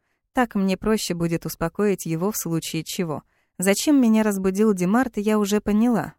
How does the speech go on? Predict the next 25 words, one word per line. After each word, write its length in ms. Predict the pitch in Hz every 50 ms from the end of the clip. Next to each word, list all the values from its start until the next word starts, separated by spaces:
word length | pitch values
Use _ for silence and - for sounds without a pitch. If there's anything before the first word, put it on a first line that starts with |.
| _ _
потому 360 | - 175 - 220 240 269 285
и 100 | 247 202
решила 400 | 185 165 - - 240 262 254 220
побыть 480 | 185 - 175 170 165 196 240 - - _
сдерживающим 880 | - 180 180 175 190 190 175 175 165 170 165 170 170 170 - - 185 196
фактором. 680 | 208 - - - 139 - - - 139 117 135 156 185 - _ _ _ _ _ _ _ _ -
«Рассказывайте, 840 | 185 196 196 - - 269 277 269 226 214 202 202 185 - - 170
что 340 | 160 - - - 262 277 262
у 40 | 208
вас 180 | 180 185 190 - -
произошло», 760 | - 175 170 160 160 165 165 175 - - - 170 151 147 - - _ _ _ _ _ _ _ _ _ _ - 180
тоном, 280 | 170 165 165 165 165
нетерпящим 640 | 170 180 180 - 180 165 - 165 156 - - 160 160
возражения, 600 | 170 165 165 165 170 170 190 214 226 220 214 196
потребовал 560 | - - 170 - - 175 165 165 160 170 170
отец. 440 | 185 196 196 - 165 143 - - - _ _ _ _ _
Мы 140 | - 247 302
втроём 460 | 285 - - 208 196 185 208 233 240
переглянулись. 840 | 226 220 196 196 190 185 190 202 190 170 156 143 113 - - - - _ _ _ _ _ _ _ -
Вздохнув, 640 | 185 180 185 190 190 - - 247 285 339 320 - -
я 180 | 202 208 240 262
начала 380 | 254 233 - - 214 208 202
рассказывать, 600 | 190 180 - - - 269 269 247 226 202 196 -
что 220 | - - - 233 226
произошло. 720 | - - 196 190 185 196 208 214 - - 147 139 156